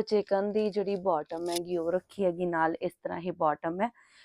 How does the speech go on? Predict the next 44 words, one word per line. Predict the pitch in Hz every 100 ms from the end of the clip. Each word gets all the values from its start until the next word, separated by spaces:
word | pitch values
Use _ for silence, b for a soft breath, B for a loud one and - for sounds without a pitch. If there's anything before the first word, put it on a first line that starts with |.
| b
ਸੂਟ | - 247 233
ਨੂੰ | 240
ਆਪਾਂ | 233 220
ਲਾਈਨਿੰਗ | 220 190 170 175
ਲਗਾ | 180 180 165
ਕੇ | 165 185
ਸਟਿਚ | - 170 -
ਕੀਤਾ | - 180 - 196
ਹੈਗਾ | 196 240 - b b b -
ਤੇ | 202 180 175 175 170 - -
ਬਾਹਾਂ | 196 190 180
ਤੇ | 202
ਆਪਾਂ | 208 -
ਨਹੀਂ | 185 165 160
ਲਾਈਨਿੰਗ | 190 180 175 175
ਲਗਵਾਈ | 170 170 165 160 175
ਹੈਗੀ। | 170 165 233 254 -
ਤੇ | 185 -
ਇਸ | -
ਤਰ੍ਹਾਂ | - 180
ਦੇਖੋ | 170 165 -
ਇਹ | 185
ਡਿਜ਼ਾਈਨ | 180 170 165 156 160
ਬਣਾਇਆ, | 180 196 185 -
ਏ | 190 185
ਸ਼ੇਪ | - 202 190 185
ਆਪਾਂ | - 180
ਜਿਹੜੀ | 175 170 180
ਹੈ | 190
ਸੂਟ | 196 170 -
ਨੂੰ | 170
ਉਹ | 165 175
ਦਿੱਤੀ | 170 156 - 175
ਹੈਗੀ। | 175 170 262 - b b b b -
ਤੇ | 247
ਇਹਦੇ | - 269 294
ਨਾਲ | 285 240 214
ਦੇ | 214
ਜਿਹੜੇ | 196 196 220
ਸੂਟ | 220 185 180
ਨੇਗੇ | 175 180 -
ਅਵੇਲੇਬਲ | 196 180 165 165 175 190 -
ਹੈਗੇ | 156 151 180
ਨੇਗੇ। | 180 175 233